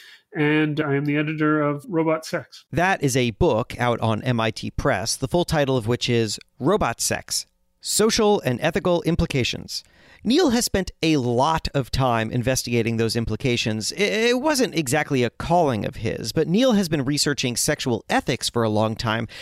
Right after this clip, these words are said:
Speaker 2: and had been seeing all these concerns about sex robots, and he realized that nobody had really written about the subject's legal, political, and ethical issues.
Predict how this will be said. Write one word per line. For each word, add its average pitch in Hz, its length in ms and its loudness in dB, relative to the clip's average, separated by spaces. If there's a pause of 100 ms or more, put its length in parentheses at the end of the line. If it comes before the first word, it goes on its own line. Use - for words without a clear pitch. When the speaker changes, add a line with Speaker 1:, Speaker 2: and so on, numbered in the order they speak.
(100)
Speaker 2:
and 185 140 2
had 202 80 2
been 190 160 0
seeing 220 460 0
all 190 280 4
these 175 200 0
concerns 175 580 0
about 127 220 0
sex - 320 0
robots, 120 340 0
and 196 100 2
he 214 120 2
realized 349 400 4
that 175 160 0 (240)
nobody 269 480 2
had 165 240 0
really 160 240 2
written 117 420 -2
about 123 260 -2
the 117 60 -6
subject's 123 540 -2
legal, 120 420 0
political, 110 560 -2
and 113 140 -2
ethical - 360 -2
issues. - 440 -4